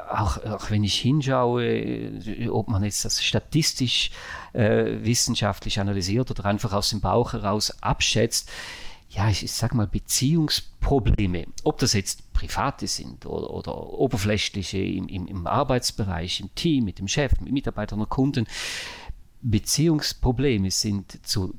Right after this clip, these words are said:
drei Viertel ja Kommunikationsprobleme. Oder andersrum,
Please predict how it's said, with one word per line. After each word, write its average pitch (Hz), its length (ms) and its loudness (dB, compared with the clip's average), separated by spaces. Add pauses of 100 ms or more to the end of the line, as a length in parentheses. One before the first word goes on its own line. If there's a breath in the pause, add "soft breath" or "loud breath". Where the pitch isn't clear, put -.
(120)
drei 90 300 2
Viertel 113 420 -2
ja 92 160 -4
Kommunikationsprobleme. 101 1900 -2
Oder 98 220 -6
andersrum, 120 680 2